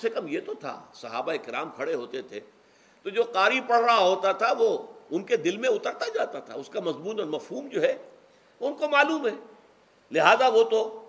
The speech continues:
وہ اس کی زبان سے نکلا ہوا ہر لفظ ان کے قلب کی گہرائیوں تک اتر رہا ہے۔ یہاں تو یہ ہے، parrot like حافظ ہے، اسے خود پتہ نہیں میں کیا پڑھ رہا ہوں۔ اکثر حفاظ جو ہیں وہ عالم تو نہیں ہوتے،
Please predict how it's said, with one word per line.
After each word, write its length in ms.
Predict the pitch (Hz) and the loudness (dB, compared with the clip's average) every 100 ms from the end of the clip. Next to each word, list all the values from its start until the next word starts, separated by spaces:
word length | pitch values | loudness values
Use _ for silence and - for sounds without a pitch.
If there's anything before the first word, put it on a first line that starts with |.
| - _ _ _ _ - | -20 _ _ _ _ 0
وہ 200 | 180 196 | 4 4
اس 100 | 165 | 2
کی 120 | - | -4
زبان 340 | 180 170 196 233 | -2 2 2 2
سے 140 | 226 | 0
نکلا 280 | 208 214 226 | 0 2 2
ہوا 180 | 214 180 | 4 2
ہر 120 | 185 | 2
لفظ 200 | 226 226 | -2 -6
ان 100 | 226 | -6
کے 120 | 208 - | -6 0
قلب 200 | 226 220 | 0 0
کی 140 | 220 170 | -6 -2
گہرائیوں 360 | - 196 285 | 2 2 2
تک 180 | 285 254 | -2 -4
اتر 180 | 254 254 | -6 -8
رہا 200 | 185 143 | -10 -12
ہے۔ 80 | 131 - | -18 -8
یہاں 220 | 135 175 | 0 2
تو 120 | 190 | 0
یہ 160 | 170 190 | -2 0
ہے، 160 | 160 160 - - _ _ _ _ 185 | 0 -2 -6 -20 _ _ _ _ 2
parrot 340 | 208 233 233 | 6 6 4
like 260 | 190 208 202 | 4 4 4
حافظ 340 | 151 - 208 190 | -2 -4 -4 -2
ہے، 80 | 208 | -2
اسے 240 | 185 175 | -2 -4
خود 220 | 156 185 202 | -4 -4 -4
پتہ 160 | 196 | -4
نہیں 160 | 196 196 | -4 -4
میں 100 | 190 | -8
کیا 180 | 180 175 | -4 -4
پڑھ 200 | 175 160 | -2 -4
رہا 120 | 151 | -4
ہوں۔ 120 | 147 | -4
اکثر 260 | 147 - 175 | -6 -4 -4
حفاظ 360 | 143 - 160 156 | -4 -4 -4 -4
جو 80 | 147 | -6
ہیں 120 | 131 143 - | -8 -10 -14
وہ 80 | 107 | -8
عالم 240 | 98 123 156 | -6 -6 -6
تو 80 | 170 | -8
نہیں 180 | 180 - | -8 -8
ہوتے، 240 | - - | -10 -12